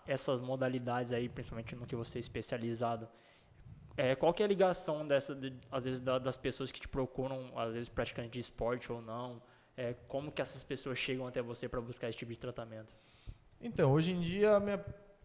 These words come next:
Speaker 2: é, minha propaganda principal é pelo Instagram, tá? Aí eu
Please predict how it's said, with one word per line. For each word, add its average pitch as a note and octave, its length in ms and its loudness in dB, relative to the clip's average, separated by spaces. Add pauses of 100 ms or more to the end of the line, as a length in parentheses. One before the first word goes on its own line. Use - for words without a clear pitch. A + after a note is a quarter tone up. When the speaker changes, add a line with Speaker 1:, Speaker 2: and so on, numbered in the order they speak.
(440)
Speaker 2:
é, C3 840 4 (560)
minha C3+ 140 0
propaganda D3+ 500 4
principal D3+ 540 6
é C#3+ 200 10
pelo C#3 280 4
Instagram, C3+ 600 4 (200)
tá? E3 240 0 (240)
Aí A#2+ 460 0
eu B2 200 2